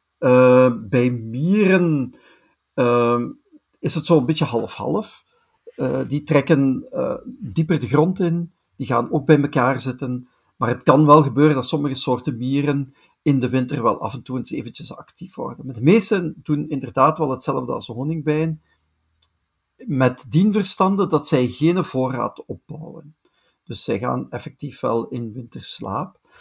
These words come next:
Ehm, degene die dan in winterrust bijvoorbeeld gaan, zijn bepaalde vlindersoorten. Dus de meeste vlinders overwinteren als pop of als ei.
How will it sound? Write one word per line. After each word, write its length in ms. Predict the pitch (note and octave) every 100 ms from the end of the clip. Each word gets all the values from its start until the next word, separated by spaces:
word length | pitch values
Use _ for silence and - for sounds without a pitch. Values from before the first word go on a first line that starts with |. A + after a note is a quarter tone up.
| - - - -
Ehm, 420 | C#3+ D3 D3+ D#3
degene 400 | B2+ D#3 F#3 C#3
die 220 | - D3
dan 400 | C#3 B2+ A#2 - -
in 200 | A#2+ A2
winterrust 520 | A2+ - B2+ D#3+ -
bijvoorbeeld 420 | F#3 F#3+ G3 F#3+
gaan, 260 | G3 F#3+ E3+
zijn 280 | F3 F3+
bepaalde 420 | D#3+ - E3 F3 D#3+
vlindersoorten. 920 | - C#3 C3 - - B2 B2 - - _ _ _ _ _ _ -
Dus 220 | A#2+ G2
de 160 | A#2+ A#2
meeste 440 | A#2+ D3+ G#3 -
vlinders 640 | - B2 A#2 A2+ - - -
overwinteren 840 | - A#2+ A#2+ A2 C3 B2+ A#2+ A2 -
als 380 | A2+ A2+ G2+ -
pop 320 | - D3 -
of 140 | A2
als 240 | A#2 - -
ei. 400 | G#2+ C#3 G#3